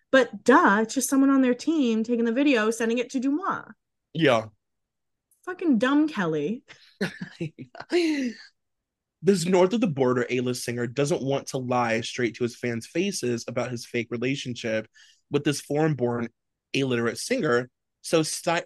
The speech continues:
Speaker 2: so he sidesteps questions. Hey, lies of omission and all that about the other singer in your life are equally as important too.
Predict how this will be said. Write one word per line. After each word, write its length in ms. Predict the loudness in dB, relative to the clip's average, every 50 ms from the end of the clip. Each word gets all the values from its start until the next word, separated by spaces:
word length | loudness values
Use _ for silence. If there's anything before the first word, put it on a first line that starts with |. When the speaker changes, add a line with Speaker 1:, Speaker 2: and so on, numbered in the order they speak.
| -8
Speaker 2:
so 180 | -8 -4 -4 -2
he 160 | -2 -2 -4
sidesteps 680 | -4 -4 -2 0 2 0 0 -2 -2 0 0 0 -2 -4
questions. 680 | _ -4 -4 -4 -4 -10 -12 -12 -14 -14 -18 -20 -20 _ _ _ _ _ _ _ _ _ _ _ 2
Hey, 340 | 4 4 4 4 2 -2 -4
lies 380 | -2 0 2 4 4 2 2
of 80 | 2 0
omission 540 | 0 0 0 -2 -4 -4 -4 -4 -4 -4 -6
and 100 | -6 -6
all 220 | -2 0 0 0 0
that 280 | 2 2 2 2 2 0
about 260 | -2 -2 -2 -2 -2
the 140 | -4 -6 -4 -2
other 180 | 0 0 0 -2
singer 460 | -4 -4 -4 -2 -2 0 0 0 -2
in 100 | -2 -2
your 140 | -2 -2 0
life 360 | 2 2 2 2 2 0 -2 _ _ _ _ _ 0
are 100 | 0 0
equally 380 | 0 -2 -2 -2 -2 0 0 0
as 140 | 0 -2
important 440 | -4 -4 -2 -2 -2 -2 -2 -4 -8
too. 320 | -8 -8 -6 -6 -8 -8